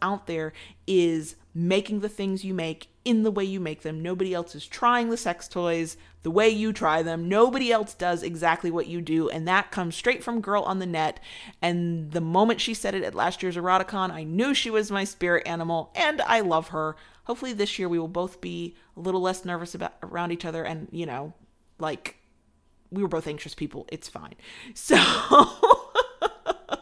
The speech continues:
that's not Kayla Lords telling you. That is Girl on the Net telling you and me saying, "Listen to Girl on the Net." Okay? Nobody else does what you do the way that you do. Okay? So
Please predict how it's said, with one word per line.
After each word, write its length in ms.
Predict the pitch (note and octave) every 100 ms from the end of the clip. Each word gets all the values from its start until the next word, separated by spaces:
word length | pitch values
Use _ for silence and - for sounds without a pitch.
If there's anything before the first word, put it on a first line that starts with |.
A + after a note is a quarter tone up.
| - - - - -
that's 300 | A#3 B3+ A#3
not 440 | B3 B3 C4+ - - - -
Kayla 260 | C4+ A#3 G#3
Lords 320 | G#3 G#3+ G3+
telling 380 | A3 G3 F#3 E3+
you. 340 | D#3+ D#3+ D#3 - -
That 180 | A3 B3
is 160 | A#3+
Girl 240 | G#3+ A#3+ A3
on 140 | F#3+
the 60 | F#3+
Net 280 | G#3 G#3+
telling 260 | G#3+ G3 F3+
you 140 | F3+
and 120 | F3 F3+
me 140 | G#3
saying, 460 | A3+ F#3+ F3 E3+ E3
"Listen 420 | E3+ G3 F#3 F3
to 80 | E3+
Girl 240 | F3 E3+
on 140 | D#3+
the 80 | D#3
Net." 260 | C3+ F#2 -
Okay? 220 | D#3 F3
Nobody 640 | E3+ E3+ F3 F#3 F#3+ G3+ -
else 280 | F3+ E3+ - -
does 320 | E3 E3 D#3+
what 140 | D#3
you 180 | E3+ E3
do 300 | D#3 D#3+ D#3+
the 100 | D#3+
way 240 | D#3 D#3+
that 220 | D3+ D#3 D#3+
you 180 | D#3+
do. 380 | D3+ C#3+ D#3+ - - _ _ _
Okay? 540 | C#3+ - D3 D3+ F#3+ - - - -
So 400 | - - A#3+